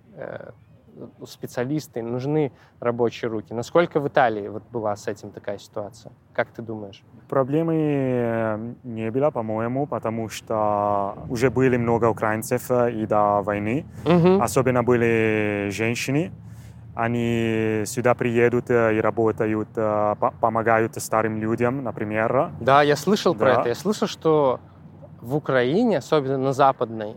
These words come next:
Speaker 2: Да.
Speaker 1: поездки в Италию такие рабочие очень были распространены.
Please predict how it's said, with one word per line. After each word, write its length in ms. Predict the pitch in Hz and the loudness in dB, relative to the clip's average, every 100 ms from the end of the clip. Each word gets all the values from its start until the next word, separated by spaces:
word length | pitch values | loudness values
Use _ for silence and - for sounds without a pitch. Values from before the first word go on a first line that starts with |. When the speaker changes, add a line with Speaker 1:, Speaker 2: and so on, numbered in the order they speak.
| - | -8
Speaker 2:
Да. 200 | 110 113 | 0 2
Speaker 1:
поездки 600 | 135 139 160 - - 151 | 2 2 0 0 -6 -6
в 100 | 135 | -4
Италию 400 | 131 135 147 185 | 0 2 2 0
такие 320 | 196 - 185 170 | -4 -4 0 2
рабочие 600 | 147 135 147 - 196 190 | 2 2 0 0 -6 0
очень 420 | 160 170 - 139 | 4 4 2 -2
были 180 | 127 113 | -2 -4
распространены. 760 | - - - 113 107 104 98 | -8 -16 -16 -10 -8 -8 -10